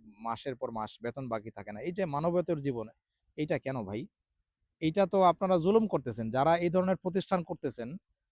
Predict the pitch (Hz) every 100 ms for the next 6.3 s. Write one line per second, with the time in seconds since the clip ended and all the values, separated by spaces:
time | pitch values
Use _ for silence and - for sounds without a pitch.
0 | _ 143 156 170 180 190 - _ _ _
1 | - 135 - 127 147 170 170 170 170 175
2 | 214 196 147 120 - 113 120 147 156 160
3 | 160 160 160 165 160 160 139 147 135 -
4 | 147 165 160 143 123 120 107 104 104 95
5 | - - - 156 185 180 196 196 190 180
6 | 165 190 101